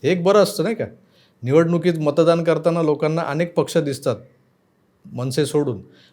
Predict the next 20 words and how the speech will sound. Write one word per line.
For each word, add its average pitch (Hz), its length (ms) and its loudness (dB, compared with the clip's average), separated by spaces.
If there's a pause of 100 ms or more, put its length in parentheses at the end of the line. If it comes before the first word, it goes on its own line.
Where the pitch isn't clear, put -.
पण 139 160 -2 (420)
अडचणीत, 139 480 4 (400)
अडीअडचणीत 175 640 4 (240)
त्यांना 151 240 0
मनसे 160 360 0
दिसते. 120 320 -8 (680)
तर 127 60 -6
मनसेने 139 380 0
नेहमीप्रमाणे 165 580 0
आपला 156 380 2 (120)
हिसका 131 280 0
दाखवला 139 420 0 (760)
आणि 127 120 -4
पहाटे 135 380 2
दोन 156 240 2
वाजता 160 320 0
बदलापूर 143 500 0
पोलीस 143 380 -2
ठाण्यात 139 260 -2 (400)
हा 139 340 0